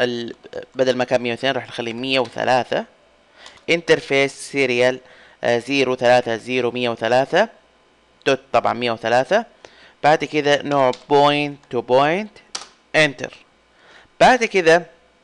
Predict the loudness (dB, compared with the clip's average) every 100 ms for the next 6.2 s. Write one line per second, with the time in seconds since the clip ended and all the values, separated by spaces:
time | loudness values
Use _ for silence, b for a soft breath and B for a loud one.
0 | 0 2 2 2 4 4 4 2 -2 0
1 | 2 0 -2 -4 -2 -2 0 -2 -2 -6
2 | -4 -2 2 0 0 B B B -10 -8
3 | -2 0 2 4 2 2 0 0 2 2
4 | 0 -2 -8 _ _ _ b b b -2
5 | -2 0 -4 -4 -2 -4 -2 0 4 4
6 | 0 -8